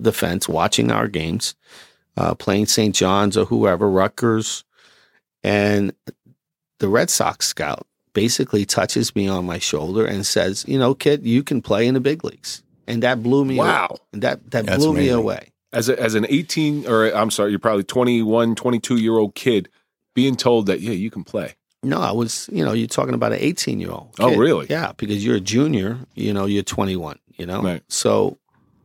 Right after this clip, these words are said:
Speaker 1: um, he tells me that I could play defensively in the big leagues. I, I needed to get stronger, and I needed to, you know, hit the weights and eat good. And, you know, the light bulb,
Speaker 2: Sure.
Speaker 1: whoop, turns on, right? You know, you, you feel like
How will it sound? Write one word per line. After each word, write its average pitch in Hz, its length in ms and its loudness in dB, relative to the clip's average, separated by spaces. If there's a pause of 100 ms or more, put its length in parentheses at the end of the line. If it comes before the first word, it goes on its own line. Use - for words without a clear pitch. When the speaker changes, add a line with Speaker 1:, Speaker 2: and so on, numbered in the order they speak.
(440)
Speaker 1:
um, 98 340 0
he 143 180 2
tells 139 360 2
me 123 120 4
that 110 200 4
I 104 180 0
could 113 220 -10
play 143 320 0
defensively 101 800 -2
in 104 60 0
the 120 60 0
big 127 240 0
leagues. 85 260 -4
I, - 160 -2
I 98 140 -4
needed 107 340 0
to 98 80 -4
get 82 200 -6
stronger, 117 800 0
and 165 340 -6
I 92 80 -8
needed 95 360 -4
to, 90 340 -4 (160)
you 117 80 0
know, 92 80 -4
hit - 180 -4
the 90 80 -4
weights 113 420 0
and 85 120 -8
eat 117 220 0
good. 123 380 2
And, 90 300 -8 (180)
you 202 80 -2
know, 151 120 2
the 107 140 0
light 123 280 0
bulb, 98 300 -4 (400)
Speaker 2:
Sure. 269 380 2
Speaker 1:
whoop, - 120 -10
turns 151 340 -4
on, 208 280 -4 (240)
right? 143 340 -2
You 127 140 -4
know, 120 160 2
you, 123 160 0 (260)
you 120 100 0
feel 165 360 2
like 135 380 0